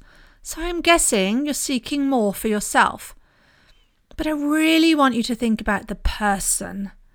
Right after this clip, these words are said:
you want to be in your life, how you want to show up for yourself. This matters so much because managing our emotions lets us show up in a stronger way.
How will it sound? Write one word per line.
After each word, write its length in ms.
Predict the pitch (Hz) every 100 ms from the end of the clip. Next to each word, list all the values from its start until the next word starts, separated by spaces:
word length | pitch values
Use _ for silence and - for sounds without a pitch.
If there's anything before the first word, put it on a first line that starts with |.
| - - -
you 180 | 240
want 280 | 226 220 220
to 120 | -
be 380 | 196 196 180 185 -
in 220 | 214 202
your 200 | 202 190
life, 600 | 185 175 160 - - - - - - _ _ -
how 360 | - 240 240
you 220 | 254 254 262
want 260 | 240 226
to 60 | 233
show 380 | - - 233 226
up 340 | 180 202 - - - _ _ _ _
for 320 | - - 240
yourself. 760 | 233 220 - - 156 - - - _ _ _ _ _ _
This 460 | 220 202 226 - -
matters 1000 | 202 202 220 220 - - 220 208 - - _ -
so 400 | - - - 226
much 480 | 254 214 - - - - - - -
because 300 | - 277 262
managing 540 | 262 294 370 381 370
our 200 | 311 269
emotions 920 | 240 233 233 - 214 180 208 247 - _ _ _ _
lets 300 | 226 254 -
us 100 | 359
show 340 | - - 311 349
up 340 | - - - - - _
in 120 | 254
a 60 | 240
stronger 580 | - - 247 220 214 208
way. 400 | 185 185 208